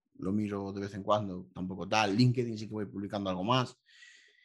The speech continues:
Eh, Twitter lo perdí hace mucho <laughs> tiempo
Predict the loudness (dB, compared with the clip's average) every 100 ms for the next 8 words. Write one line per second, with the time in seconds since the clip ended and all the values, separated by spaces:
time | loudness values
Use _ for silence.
0 | _ _ 8 8 8 6 2 2 2 2
1 | 0 2 2 2 -4 -4 0 6 8 8
2 | 6 4 2